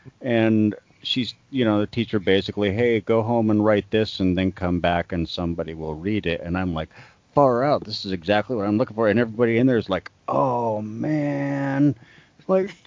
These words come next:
don't you want to write? I mean, isn't that why you're actually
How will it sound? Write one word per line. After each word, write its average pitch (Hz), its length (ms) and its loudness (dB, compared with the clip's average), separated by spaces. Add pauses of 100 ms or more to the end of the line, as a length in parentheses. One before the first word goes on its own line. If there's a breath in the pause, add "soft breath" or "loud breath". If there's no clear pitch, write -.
(500)
don't 208 240 6
you 196 180 4
want 165 500 4
to 233 140 0
write? 226 540 4
I 165 180 4
mean, 156 400 8
isn't 156 420 2
that 156 260 0
why 98 300 -2
you're 113 320 0
actually 107 460 -2